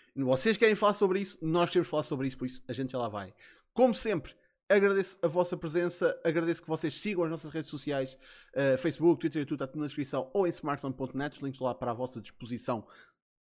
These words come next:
eh, manuseável, ou tipo, não sei, estava para dizer clickable, só que isso é em inglês. Eh,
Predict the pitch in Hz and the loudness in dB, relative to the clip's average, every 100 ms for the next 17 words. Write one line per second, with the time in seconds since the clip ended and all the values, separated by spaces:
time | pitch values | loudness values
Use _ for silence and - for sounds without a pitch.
0 | _ 139 135 127 123 120 110 104 - 120 | _ 2 4 4 4 2 0 -4 -6 -2
1 | 147 190 151 127 143 143 156 156 127 117 | 2 2 2 2 2 2 0 -4 -4 -4
2 | 110 104 - 110 123 117 110 104 120 117 | -4 -6 -10 -12 -10 -8 -8 -6 -6 -6
3 | 117 117 - 123 123 120 113 - - 107 | -8 -10 -4 -4 -4 -6 -8 -12 -12 -10
4 | 101 123 - _ - - - - 165 170 | -8 -8 -10 _ -20 -20 -12 2 6 8
5 | 170 170 | 8 6